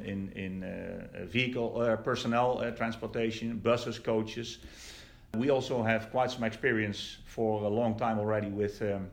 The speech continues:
autonomous, uh, vehicles, because we, uh,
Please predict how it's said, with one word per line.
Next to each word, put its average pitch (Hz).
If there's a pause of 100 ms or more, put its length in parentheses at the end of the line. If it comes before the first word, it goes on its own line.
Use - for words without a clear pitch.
(640)
autonomous, 117
uh, -
vehicles, 110 (500)
because 117
we, 107
uh, 101